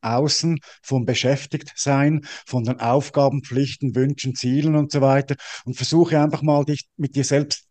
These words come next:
zu verbinden. Das wird sich am Anfang komisch anfühlen, weil, ja, was ist in mir drin? Ähm,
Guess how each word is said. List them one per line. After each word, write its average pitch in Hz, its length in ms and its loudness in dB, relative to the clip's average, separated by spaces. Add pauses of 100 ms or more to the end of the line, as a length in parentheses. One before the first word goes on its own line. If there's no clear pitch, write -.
zu 139 140 -2
verbinden. 123 580 0 (280)
Das 131 140 -4
wird 151 200 2
sich 143 160 -2
am 127 100 -2
Anfang 139 380 0
komisch 139 400 0
anfühlen, 131 540 0 (200)
weil, 131 400 0
ja, 123 320 0 (220)
was 131 180 -2
ist 151 180 -2
in 147 120 2
mir 139 160 4
drin? 143 340 4 (300)
Ähm, 127 260 0